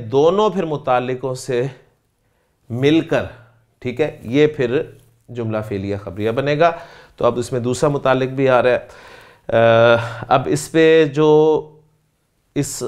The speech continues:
आयत में जो अल्फाज हैं, दो अल्फाज हैं, इन पे हम थोड़ी सी बात कर लेते हैं जी। एक है अल वसवास का लफ्ज़ और एक है अल खन्नास का लफ्ज़। ठीक,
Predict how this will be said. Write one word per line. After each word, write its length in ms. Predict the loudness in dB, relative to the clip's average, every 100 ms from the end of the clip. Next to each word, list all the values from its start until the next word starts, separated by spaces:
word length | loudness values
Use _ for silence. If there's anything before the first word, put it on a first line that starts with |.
| 0
आयत 280 | 2 2 0
में 120 | -2
जो 80 | -2
अल्फाज 480 | -4 2 2 4 0
हैं, 300 | -4 -6 -14
दो 180 | 0 2
अल्फाज 460 | 2 0 -2 0 -4
हैं, 160 | -4
इन 160 | -8 -6
पे 80 | -6
हम 160 | -6
थोड़ी 180 | -6 -8
सी 120 | -6
बात 240 | -4 -4 -4
कर 80 | -4
लेते 200 | -2 -2
हैं 100 | -4
जी। 120 | -4 -4
एक 180 | -4 -2
है 160 | -2
अल 240 | -2 -4 -4
वसवास 580 | -6 -6 -2 0 0 -2
का 120 | 0
लफ्ज़ 260 | 0 -4
और 200 | -6 -6
एक 200 | -6 -6
है 80 | -6
अल 180 | -4 -8
खन्नास 540 | -10 -10 -8 -8 -10
का 120 | -12 -14
लफ्ज़। 260 | -14 -20 _ -10
ठीक, 280 | -10 -10